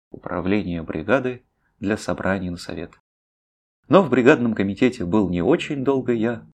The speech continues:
На сей раз моя фортуна не оставила меня. Повернулась, улыбнулась, и случилось то со мной, что во сне не снилось даже видеть радости такой.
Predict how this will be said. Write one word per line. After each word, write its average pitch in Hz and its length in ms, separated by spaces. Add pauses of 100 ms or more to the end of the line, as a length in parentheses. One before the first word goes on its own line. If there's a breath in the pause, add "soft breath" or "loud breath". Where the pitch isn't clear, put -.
(440)
На 147 180
сей 143 240
раз 117 300
моя 107 200
фортуна 98 640
не 85 160
оставила 82 580
меня. 80 440 (680)
Повернулась, 98 840 (380)
улыбнулась, 101 880 (420)
и 165 100
случилось 131 640
то 196 200
со 139 200
мной, 107 400 (400)
что - 320
во 139 100
сне 135 300
не 113 140
снилось 101 440
даже 98 320
видеть 92 360
радости 92 400
такой. - 360